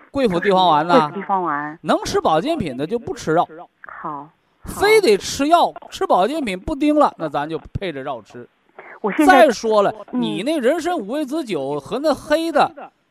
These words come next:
Speaker 1: 你吃上七天到半个月左右，
Speaker 2: 嗯。
Speaker 1: 你那夜尿就见作用了。
Speaker 2: 对，对，我吃，我现在吃三袋儿那个黑的晚上。
Speaker 1: 哎，
Speaker 2: 啊。
Speaker 1: 等到每天晚上起夜一次，
Speaker 2: 已经好多了。
Speaker 1: 又恢复到两袋儿啊。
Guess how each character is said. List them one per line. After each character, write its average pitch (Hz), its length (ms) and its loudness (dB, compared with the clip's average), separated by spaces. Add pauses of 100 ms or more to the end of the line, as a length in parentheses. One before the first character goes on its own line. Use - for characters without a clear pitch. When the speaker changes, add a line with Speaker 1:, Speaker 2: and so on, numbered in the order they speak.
(100)
Speaker 1:
你 165 180 -8
吃 381 460 -10
上 277 240 -6
七 311 300 -14
天 285 180 -8
到 269 160 -2
半 302 240 -2
个 277 80 -4
月 311 180 0
左 147 220 -4
右， 165 200 -4 (340)
Speaker 2:
嗯。 226 80 -10
Speaker 1:
你 - 60 -6
那 160 80 -4
夜 269 220 -8
尿 277 220 -6
就 233 100 -12
见 247 240 -12
作 294 140 -14
用 214 200 -6
了。 - 140 -16 (440)
Speaker 2:
对， 214 300 4
对， 208 200 2
我 180 140 4
吃， - 240 -4
我 202 100 4
现 277 160 -2
在 254 100 -2
吃 - 240 -10
三 262 180 4
袋 262 120 6
儿 175 120 4
那 170 120 -6
个 160 80 -4 (120)
黑 170 120 -6
的 156 120 -6
晚 - 180 -2
上。 - 320 -2
Speaker 1:
哎， 131 640 -4 (160)
Speaker 2:
啊。 202 260 4
Speaker 1:
等 175 140 0
到 330 160 4
每 190 160 0
天 277 140 4
晚 262 100 4
上 302 80 0
起 175 200 -8
夜 220 120 4
一 180 40 2
次， 180 60 0
Speaker 2:
已 247 40 0
经 - 20 -4
好 - 220 -2
多 214 120 -6
了。 190 60 0
Speaker 1:
又 185 60 -4
恢 233 100 0
复 220 80 -6
到 208 160 0
两 104 220 -8
袋 165 80 -4
儿 160 160 -6
啊。 202 480 -2